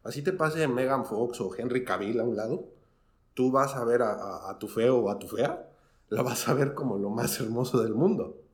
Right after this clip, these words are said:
¿Para qué? Para que tengan relaciones sexuales, porque es el instinto de reproducción. Entonces, una vez que se logra el fruto evolutivo, que es un niño o una niña, ahí es cuando viene el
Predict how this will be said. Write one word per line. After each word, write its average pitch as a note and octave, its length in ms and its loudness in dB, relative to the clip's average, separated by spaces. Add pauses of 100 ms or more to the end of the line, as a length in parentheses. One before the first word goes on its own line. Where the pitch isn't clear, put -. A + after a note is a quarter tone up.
(320)
¿Para B2 320 -6
qué? D3 320 -8 (880)
Para A2 180 -2
que G#2+ 80 -4
tengan A#2+ 300 -2
relaciones A#2+ 440 -4
sexuales, C3 520 -6 (120)
porque F#3+ 460 0
es G2+ 100 -8
el G#2 120 -6
instinto A2 560 -6
de B2+ 100 0
reproducción. F#2 720 -8 (340)
Entonces, C#3+ 260 -4
una A3 180 2
vez G3 500 -2 (260)
que G#2 120 -4
se A2+ 180 0
logra D3+ 360 8
el D3+ 120 2
fruto F3 580 0 (220)
evolutivo, G2 720 -4 (460)
que G#2+ 140 0
es A2 140 -2
un C#3+ 140 -2
niño C#3 260 0
o A#2+ 80 0
una C3+ 220 2
niña, C3+ 420 -2 (380)
ahí A2 160 -2
es A#2+ 100 -2
cuando A#2 220 -4
viene A#2 220 -2
el A#2+ 220 -2